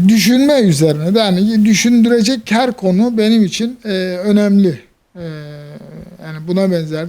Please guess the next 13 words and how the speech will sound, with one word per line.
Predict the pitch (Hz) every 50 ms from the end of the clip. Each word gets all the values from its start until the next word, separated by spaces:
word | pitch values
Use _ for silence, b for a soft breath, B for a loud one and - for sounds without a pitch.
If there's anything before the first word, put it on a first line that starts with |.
| 170 -
çok | - - 180 - - _ _ _ _ _ _ _ -
değişik | 170 170 156 151 - - - _
konular | 190 165 147 143 143 160 180
önemli. | 196 180 175 175 170 165 156 151 147 165 185 202 214 - _ -
E, | 196 180 180 170 165 165 160 160 156 156 151 - - _ b b b b b b b b b b b _ _ -
ben | 190 190 196
insanları | 214 214 208 208 - - 202 202 202 208 208 214 220 226 226 226 220 214 214
ne | 208 202 214 220
kadar | - 208 208 202 196 180 175 170 170
düşündürebilirim, | 165 165 - - 180 180 175 170 175 180 180 170 175 180 180 185 180 170 147 143 143 - _ _ -
e, | 156 156 156 147 143
dert | 156 151 147 143 135 135
ediyorum. | 143 135 127 - 143 139 139 156 190 202 196 202